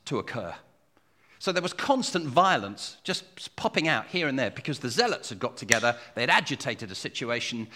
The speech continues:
there would be, uh, violence that would occur, the Romans would then come and suppress it, and they'd all get kicked off into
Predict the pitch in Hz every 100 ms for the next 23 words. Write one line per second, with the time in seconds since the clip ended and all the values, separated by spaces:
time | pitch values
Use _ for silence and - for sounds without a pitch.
0 | - - 123 113 139 127 127 - - -
1 | 120 113 98 101 - _ 117 117 208 151
2 | 117 - - - 104 123 113 117 - -
3 | 175 233 208 143 - 120 123 117 - 123
4 | 120 117 113 - 151 - 185 160 - 98
5 | - - _ _ _ _ _ _ 120 139
6 | 127 101 113 - - 127 - 113 107 92
7 | 92 90